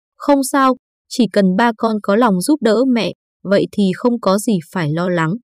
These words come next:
Chu Như Ngọc muốn nói với mẹ rằng người đàn ông đó không phải muốn giúp mẹ,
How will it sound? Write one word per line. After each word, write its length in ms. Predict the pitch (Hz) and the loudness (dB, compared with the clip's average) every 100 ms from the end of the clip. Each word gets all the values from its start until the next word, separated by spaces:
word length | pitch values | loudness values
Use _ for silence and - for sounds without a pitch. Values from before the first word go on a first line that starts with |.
| _ _ _ _ | _ _ _ _
Chu 160 | - 330 | -2 2
Như 200 | 294 311 | 4 2
Ngọc 160 | 285 214 | 0 -2
muốn 260 | 202 202 220 | 0 0 0
nói 180 | 208 214 | 0 0
với 100 | 226 | 0
mẹ 180 | 254 226 | 0 -2
rằng 280 | 220 202 | -2 -2
người 160 | 185 196 | 0 0
đàn 100 | 180 | -2
ông 220 | 180 240 | -2 -2
đó 180 | 220 202 | 0 -2
không 180 | - 294 | -2 -4
phải 200 | - 247 | -2 -2
muốn 280 | 160 175 180 | -2 -2 -2
giúp 220 | 208 330 | -2 -2
mẹ, 240 | 285 240 | 0 -2